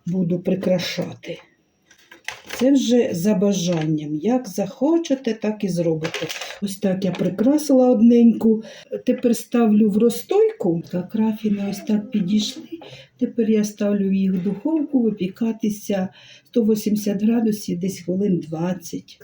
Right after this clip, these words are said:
Обіцяла розламати крафіна. Думала, думала, якого розламати. Розламаю два однесу Маринці. Вона просила мене, хоче когось там пригостити.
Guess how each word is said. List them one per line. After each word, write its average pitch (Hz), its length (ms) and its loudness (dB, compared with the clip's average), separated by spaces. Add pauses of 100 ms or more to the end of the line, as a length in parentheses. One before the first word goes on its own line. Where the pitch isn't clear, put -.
Обіцяла 208 800 0
розламати 202 760 2
крафіна. 202 680 -2 (580)
Думала, 196 380 4
думала, 185 360 2
якого 185 380 0
розламати. 214 720 4 (520)
Розламаю 220 840 4 (1600)
два 180 280 0
однесу 185 500 2
Маринці. 196 640 4
Вона 170 300 2
просила 165 500 -2
мене, 160 340 0 (400)
хоче 175 400 -2
когось 185 320 -2
там 170 140 0
пригостити. 175 920 0